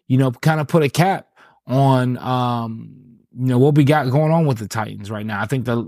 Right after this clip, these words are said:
the, we, we play them right now, and then the next game, hopefully in the, uh, mid or at the beginning of, uh, January of next year, is one of those games where we can kinda pack in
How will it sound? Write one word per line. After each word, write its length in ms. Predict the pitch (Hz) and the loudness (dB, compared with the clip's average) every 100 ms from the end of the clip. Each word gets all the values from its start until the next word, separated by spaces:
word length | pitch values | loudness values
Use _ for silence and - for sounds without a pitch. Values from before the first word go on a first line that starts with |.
| 117 | -2
the, 240 | 123 120 | 0 0
we, 200 | 113 123 | 2 2
we 180 | 123 127 | 4 2
play 260 | - 160 165 | 2 2 4
them 220 | 156 151 | 4 4
right 160 | 147 | 4
now, 380 | 147 165 180 175 | 4 4 2 0
and 160 | 135 135 | 0 2
then 80 | 131 | 2
the 60 | |
next 320 | 123 147 139 - | 2 2 0 0
game, 340 | 156 160 165 - | 2 2 -2 -4
hopefully 580 | - 156 147 160 160 165 | 0 0 2 4 6 4
in 280 | 147 139 135 | 4 4 4
the, 120 | 131 | 4
uh, 240 | 127 117 113 | 2 0 2
mid 300 | 120 139 - | 2 2 2
or 240 | 135 131 | 2 2
at 80 | 123 | 2
the 60 | 110 | 0
beginning 480 | 113 135 143 135 | 0 0 2 2
of, 260 | 127 120 110 _ _ _ _ | 2 2 -2 _ _ _ _
uh, 240 | 123 123 | 0 0
January 720 | 107 98 135 143 135 143 147 | 2 2 4 6 6 6 4
of 120 | 135 117 | 4 2
next 320 | 131 127 - | 0 -2 0
year, 300 | 160 175 170 - - | 2 2 0 -10 -6
is 160 | 135 120 | 0 2
one 220 | 123 147 | 2 2
of 40 | |
those 200 | 143 139 | 2 2
games 280 | 117 151 143 | 2 0 0
where 80 | 120 | 0
we 80 | 120 | -2
can 120 | 120 | -6
kinda 240 | 135 127 | -4 -4
pack 340 | 104 143 143 135 | -2 0 0 0
in 300 | 151 165 | 0 0